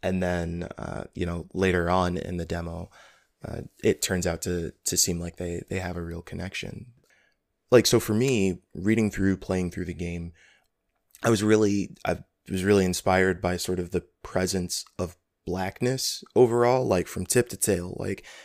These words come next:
you see a char-, you, you see, like, a, a depiction of a character,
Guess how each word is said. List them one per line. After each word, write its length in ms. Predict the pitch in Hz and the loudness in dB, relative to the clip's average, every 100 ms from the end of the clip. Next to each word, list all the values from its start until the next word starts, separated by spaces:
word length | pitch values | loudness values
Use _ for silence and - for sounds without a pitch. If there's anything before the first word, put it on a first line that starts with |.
| - - | -20 -8
you 80 | |
see 180 | - 104 | -2 0
a 60 | 90 | 2
char-, 180 | 117 - | 2 2
you, 120 | 104 | 2
you 260 | 95 - 90 | 2 0 -4
see, 180 | - 95 | -2 -2
like, 320 | 87 85 - - _ _ _ | -2 -4 -8 -20 _ _ _
a, 220 | 85 92 - | 0 0 0
a 220 | 92 90 - - | 0 0 -4 -6
depiction 440 | 92 - 131 120 117 | -4 0 2 2 0
of 80 | |
a 40 | 101 | 0
character, 680 | - 110 110 - 107 110 | 2 4 4 0 -4 -6